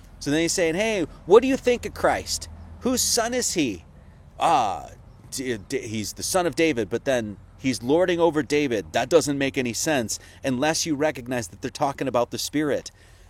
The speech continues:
What is the son of David?" It's exactly how we've explained it in every other chapter. The Son is the S O N, it's the S U N, it's the light. It's the eternal light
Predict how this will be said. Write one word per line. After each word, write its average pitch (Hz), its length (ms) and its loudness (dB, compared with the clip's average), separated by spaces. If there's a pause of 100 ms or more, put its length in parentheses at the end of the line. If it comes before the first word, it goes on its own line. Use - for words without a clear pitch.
(220)
What 143 140 6
is 139 140 -2
the 151 100 -2
son 139 560 0 (240)
of 143 300 4
David?" 143 340 0
It's 101 160 -6
exactly 117 640 -4
how 123 140 -2
we've 123 220 -4
explained 139 440 -4
it 117 120 -2
in 117 160 -10
every 131 260 -2
other 143 140 -2
chapter. 131 500 -4 (220)
The 151 100 -2
Son 180 340 0
is 123 120 -4
the - 120 -8
S 147 200 -4
O 151 100 -2
N, 147 100 -4
it's 143 120 -6
the - 120 -6
S 156 200 -4
U 147 80 -4
N, 135 100 -4
it's 139 140 -8
the 147 100 -6
light. 139 320 -4 (460)
It's 127 120 -8
the 127 140 -6
eternal 147 340 -6
light 120 380 -2